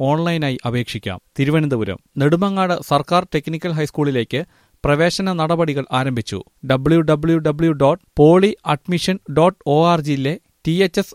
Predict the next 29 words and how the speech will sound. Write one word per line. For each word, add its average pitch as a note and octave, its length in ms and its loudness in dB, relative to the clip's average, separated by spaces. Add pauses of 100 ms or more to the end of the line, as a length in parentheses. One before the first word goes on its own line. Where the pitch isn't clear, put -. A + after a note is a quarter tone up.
(120)
admission F3 440 -2 (200)
portal D#3+ 420 2 (140)
ലിങ്ക് D3 340 2 (200)
ക്ലിക്ക് D#3 300 0
ചെയ്ത D#3+ 200 0
ശേഷം A#2+ 360 -4 (200)
ഓൺലൈൻ E3+ 440 2
സബ്മിഷനിലൂടെ D3+ 840 -4 (120)
മെയ് E3 240 0
ഇരുപത്തിയൊന്നിനകം F3 840 -2 (100)
അപേക്ഷ D3 320 -2
സമർപ്പിക്കണം. A2+ 580 -6 (160)
ആധാർ C#3+ 380 0
നമ്പർ, D3+ 300 -4 (240)
ഇമെയിൽ F3 380 0
വിലാസം, D3 420 -2 (240)
സംവരണ F3+ 520 -2
വിവരങ്ങൾ D3+ 480 -4 (140)
എന്നിവ D#3 280 -2 (120)
നിർബന്ധം D3+ 520 0
അല്ല. A2+ 180 -6 (280)
രണ്ടാം E3+ 420 0
അർദ്ധവാർഷിക F#3 600 0
പരീക്ഷയുടെ E3+ 540 -2
മാർക്കാണ് D3+ 460 -2 (300)
പരിഗണിക്കുന്നത്. A#2+ 640 -4 (400)
വിവരങ്ങൾ D#3+ 400 0
നൽകിയ D#3+ 340 -2
ശേഷം E3 320 -4